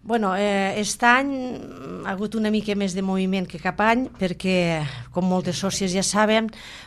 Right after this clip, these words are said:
mos hem tingut que traslladar a l'Institut Verge Candelera. Mm,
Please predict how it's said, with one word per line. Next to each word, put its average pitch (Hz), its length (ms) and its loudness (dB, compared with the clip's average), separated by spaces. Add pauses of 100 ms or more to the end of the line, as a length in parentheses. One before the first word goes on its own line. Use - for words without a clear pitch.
mos 190 100 4
hem 202 140 6
tingut 214 240 4
que 226 80 0
traslladar 196 560 6
a 208 80 8
l'Institut 202 800 0
Verge 190 500 2
Candelera. 190 540 2 (680)
Mm, 202 260 4